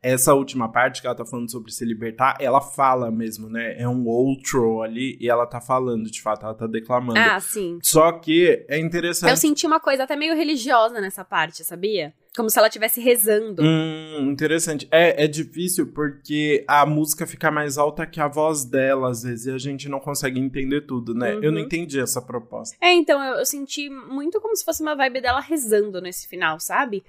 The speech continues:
Speaker 2: Tipo, realmente sussurrando, uma coisa baixinha. Mas essa parte eu realmente gostei, porque traz uma mudança. Eu gosto, é, quando tem essas mudançazinhas. Mas, de forma geral, tipo, é gostoso de ouvir. É, a única parte, essa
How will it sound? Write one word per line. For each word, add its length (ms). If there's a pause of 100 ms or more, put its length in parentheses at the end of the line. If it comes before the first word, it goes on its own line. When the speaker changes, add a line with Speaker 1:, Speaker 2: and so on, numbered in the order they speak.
(300)
Speaker 2:
Tipo, 380
realmente 340
sussurrando, 720
uma 120
coisa 200
baixinha. 800 (560)
Mas 180
essa 180
parte 280
eu 40
realmente 300
gostei, 260
porque 140
traz 240
uma 120
mudança. 500
Eu 100
gosto, 480 (380)
é, 340
quando 300
tem 180
essas 220
mudançazinhas. 800 (360)
Mas, 300
de 140
forma 320
geral, 400
tipo, 600 (320)
é 120
gostoso 420
de 80
ouvir. 760
É, 300
a 80
única 260
parte, 360
essa 360